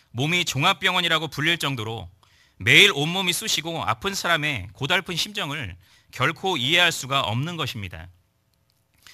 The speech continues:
그래서 우리는 주일 저녁 성도님의 간증 시간에 말로 설명할 수 없는 최악의 고통과 환난 가운데서 하나님께서 그들을 어떻게 위로해 주시고 그것을 이기게 해 주셨는가 하는 이야기를 듣게 될 때면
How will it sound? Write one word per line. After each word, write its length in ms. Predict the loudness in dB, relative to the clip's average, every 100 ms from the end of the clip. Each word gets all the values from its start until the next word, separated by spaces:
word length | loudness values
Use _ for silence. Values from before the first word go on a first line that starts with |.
| -20
그래서 300 | 0 2 4
우리는 240 | 2 2 2
주일 260 | 4 2
저녁 480 | 4 4 4 4 -2
성도님의 540 | -6 -4 0 2 4 4
간증 340 | 2 0 -2
시간에 540 | 0 0 0 -2 -4 -10 _ _ _
말로 320 | 4 6 6 4
설명할 400 | 0 2 2 2
수 140 | 0
없는 340 | -2 -4 -6
최악의 360 | -2 4 4 4
고통과 400 | 2 -4 0 0
환난 260 | 2 2 2
가운데서 680 | 0 -2 -2 -2 -2 -2 -6 _ _ _ _ _
하나님께서 580 | 4 6 6 4 -2 0
그들을 360 | -2 2 2 2
어떻게 440 | 0 0 -2 -2
위로해 340 | 0 0 0
주시고 500 | 0 -4 -6 -10 -12 -16 _ _ _
그것을 440 | 2 4 4 2 2
이기게 320 | 2 4 4
해 120 | 4
주셨는가 680 | 0 -2 -2 0 4 4 2
하는 260 | -2 -2 2
이야기를 360 | 4 4 2
듣게 280 | -4 -4 0
될 120 | 0
때면 400 | 0 -4 -6 -10